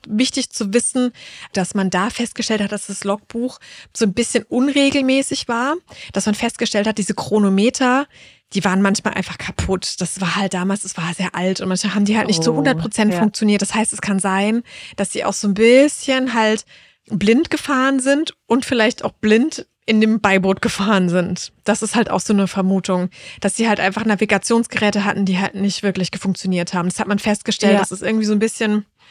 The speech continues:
Speaker 1: nicht so ganz gestimmt hat. Und der letzte Eintrag war eben auf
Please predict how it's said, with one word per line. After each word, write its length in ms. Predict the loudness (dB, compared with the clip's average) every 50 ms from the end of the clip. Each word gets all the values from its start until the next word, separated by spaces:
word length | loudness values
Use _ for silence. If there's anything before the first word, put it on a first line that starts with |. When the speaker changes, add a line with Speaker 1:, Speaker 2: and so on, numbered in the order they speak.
| -20 -4
Speaker 1:
nicht 200 | 2 2 2 2
so 100 | 2 0
ganz 180 | 0 0 0 0
gestimmt 420 | -4 -6 -8 -6 -6 -6 -6 -4
hat. 280 | -4 -6 -6 -6 -12 -14 _ _ _ _ _ _ _ _
Und 180 | 4 4 6 6
der 80 | 6 6
letzte 360 | 4 2 0 -2 -6 -4 -2
Eintrag 640 | -2 0 0 -2 0 0 0 0 0 -2 -4 -8 _ _ _ _ _ _ _ _ _
war 360 | -4 -2 0 2 2 2 0 -2 -2
eben 500 | -2 -2 -2 0 -2 -2 -2 -2 -4 -6 _
auf 540 | -4 -2 -2 -2 -2 -4 -6 -10 -18 -18 -20